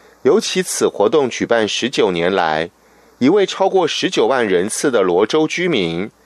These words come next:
提供深入认识台湾的机会，更是北美地区少数以台湾日为名，又能与美国主流社会充分结合的大型文化活动，可说是意义非凡。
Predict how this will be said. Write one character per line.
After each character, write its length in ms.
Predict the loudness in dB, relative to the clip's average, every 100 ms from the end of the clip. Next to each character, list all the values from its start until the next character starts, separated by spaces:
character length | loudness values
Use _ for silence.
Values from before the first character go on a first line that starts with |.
| _
提 180 | -4 0
供 200 | 2 0
深 160 | 0 2
入 160 | 2 2
认 240 | 2 0
识 240 | 0 -2
台 220 | -2 0 0
湾 180 | 2
的 100 | 0
机 200 | -2 -4
会， 380 | -2 0 0 -2 _ _ _ _ -2
更 180 | 0
是 160 | 2 0
北 140 | 0
美 180 | 0 0
地 140 | -2 -4
区 280 | -2 -2
少 300 | -2 0 -2
数 220 | 0 0 0
以 180 | -4
台 260 | -8 -2 0
湾 180 | 2 0
日 180 | 0 0
为 200 | 0 0
名， 440 | 0 -2 -4 -10 -16 _ -2
又 180 | 2 2
能 180 | 2
与 140 | 0 0
美 180 | 0 0
国 220 | 0 0
主 260 | 0 0
流 180 | 2 0
社 200 | 0 0
会 260 | 2 0 0
充 260 | -2 -2 0
分 200 | -2 -2
结 260 | -2 -2
合 220 | -2 0
的 140 | 2 2
大 240 | 0 -2
型 300 | -2 -4 -2
文 180 | -2 -2
化 180 | -2 -2
活 220 | -2 -2
动， 340 | 0 0 -2 -10 _ -6
可 180 | -2
说 220 | 0 0 0
是 400 | 0 -2 -2 -4
意 300 | -4 -2 -2
义 80 | 0
非 220 | 0 0
凡。 320 | -2 -2